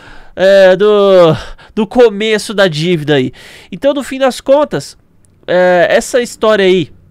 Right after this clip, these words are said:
de corretora fechando, e nesse caso aqui de caixas eletrônicos sendo removidos, é porque os caixas não tão dando lucro como antes.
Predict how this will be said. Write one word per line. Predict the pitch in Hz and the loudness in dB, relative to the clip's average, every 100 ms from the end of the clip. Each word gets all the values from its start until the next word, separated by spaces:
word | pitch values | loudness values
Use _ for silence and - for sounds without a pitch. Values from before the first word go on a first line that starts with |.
| _ - | _ -18
de | 139 | -16
corretora | - 214 190 214 214 | -4 -2 -2 -2 -4
fechando, | 196 160 - 202 185 | -6 -10 -6 -4 -2
e | 185 | -4
nesse | 208 233 | -6 -8
caso | 214 185 185 | -6 -4 -4
aqui | 175 | -8
de | 151 | -8
caixas | 202 214 185 | -8 -8 -8
eletrônicos | 175 185 160 196 196 - | -6 -6 -4 -8 -8 -10
sendo | 185 170 151 | -10 -6 -4
removidos, | 180 180 135 196 147 - - - - - | -4 -4 -6 -6 -8 -10 -18 -20 -18 -6
é | 220 | -6
porque | 294 294 - 233 - _ _ | -4 -8 -4 -4 -4 _ _
os | - | -20
caixas | - 240 233 | -6 -4 -4
não | 262 | -10
tão | 254 262 | -8 -6
dando | 247 254 | -6 0
lucro | 254 294 - 285 269 - - | 2 2 0 -4 -6 -16 -4
como | 277 302 | -4 0
antes. | 277 254 233 - - | 2 2 0 -8 -18